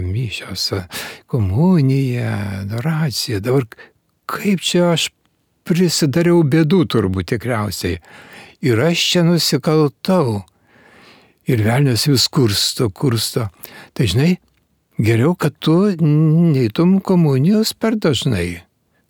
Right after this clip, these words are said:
Tu rečiau eitum, kad tu neitum į adoraciją, nes matai, kas tau būna. Ir tada žmogus nežino, kur dėtis,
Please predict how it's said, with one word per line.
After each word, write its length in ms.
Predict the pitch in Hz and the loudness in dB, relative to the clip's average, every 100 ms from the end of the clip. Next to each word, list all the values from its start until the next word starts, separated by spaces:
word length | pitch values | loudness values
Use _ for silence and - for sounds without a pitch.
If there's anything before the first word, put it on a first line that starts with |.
| - | -12
Tu 160 | - | -6
rečiau 460 | 107 139 - 107 95 | -2 -2 -4 -4 -2
eitum, 460 | 110 143 - 147 143 - - - | 0 0 0 -2 -2 -6 -20 -10
kad 160 | - - | -6 0
tu 80 | 143 | 2
neitum 460 | 127 131 - 160 | 4 2 2 2
į 80 | 165 | 2
adoraciją, 640 | 160 151 135 147 - 143 | 2 0 0 -2 0 0
nes 180 | 147 135 190 | 2 2 2
matai, 320 | 170 185 190 240 | 2 2 0 2
kas 240 | 330 - | 0 0
tau 160 | 339 320 | 2 4
būna. 600 | 220 90 92 101 190 220 - _ _ _ _ _ _ _ _ _ _ _ | 2 0 -2 0 2 0 -4 _ _ _ _ _ _ _ _ _ _ _
Ir 240 | 156 123 147 | 0 0 2
tada 520 | 127 107 131 156 196 - _ - - _ _ _ _ _ - - | -2 0 0 0 -2 -6 _ -20 -20 _ _ _ _ _ -14 -6
žmogus 460 | 151 - 135 113 104 | -2 0 0 0 0
nežino, 340 | 131 101 135 120 | 0 2 0 2
kur 160 | 151 | 0
dėtis, 680 | 110 196 202 117 98 - - | 2 2 2 -2 -4 -6 -10